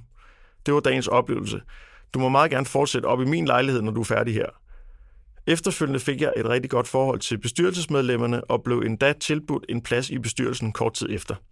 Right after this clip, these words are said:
Det var en kæmpestor fornøjelse at lukke munden på dem, uden at have sagt noget som helst. Efterfølgende endte vores lejlighed i mere end ti forskellige boligblade, og af omvej fik den tidligere ejer af lejligheden at vide,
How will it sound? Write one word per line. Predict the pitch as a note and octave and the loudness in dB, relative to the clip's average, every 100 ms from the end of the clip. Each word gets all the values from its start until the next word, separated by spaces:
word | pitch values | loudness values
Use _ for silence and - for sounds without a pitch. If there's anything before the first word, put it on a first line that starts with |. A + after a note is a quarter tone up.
| - - - _ _ - - - - - - | -20 -20 -20 _ _ -20 -20 -20 -20 -20 -4
Det | C3+ | 0
var | C3+ | 0
en | |
kæmpestor | B2+ F3 F3 D#3+ C#3+ | 2 2 2 0 0
fornøjelse | C3 C3+ D3+ D3+ - | 2 2 2 2 -2
at | A#2 | 0
lukke | A#2+ C#3+ D3 | 0 0 0
munden | D3 D3 | 0 2
på | D3+ | 2
dem, | D3+ D#3+ - | 2 -4 -2
uden | C#3+ D#3+ | 0 2
at | D3 | 2
have | |
sagt | A#2 B2 B2+ | 0 0 2
noget | C3 B2+ | -2 0
som | A2 | -2
helst. | - - - - - - - - | -6 -14 -20 -20 -20 -20 -20 -4
Efterfølgende | - E3 F3+ - C3 B2 B2 | -2 0 -2 -2 0 2 0
endte | C3+ | 0
vores | B2 A2 A2 | 0 -2 2
lejlighed | B2 C#3 C#3 G#2+ | 2 2 0 0
i | |
mere | A#2 B2+ | 0 0
end | A#2+ | 0
ti | - C#3 | -2 -4
forskellige | C3 B2+ A2+ G2+ | -4 -4 -4 -2
boligblade, | C#3+ E3+ F3+ A#2+ A#2 A#2 - - | 0 0 0 0 0 -4 -20 -12
og | - B2+ | 4 6
af | C3 | 6
omvej | C#3 E3+ C#3+ A#2 | 4 4 2 2
fik | - A#2 | -2 -2
den | A#2+ | -4
tidligere | - E3 E3 - | 0 2 2 2
ejer | B2 C#3+ | 4 4
af | E3+ C#3 | 4 4
lejligheden | A#2+ C3+ D3 B2 | 2 2 0 -2
at | - A2+ | -4 -2
vide, | D3+ F3+ G3+ | 0 2 0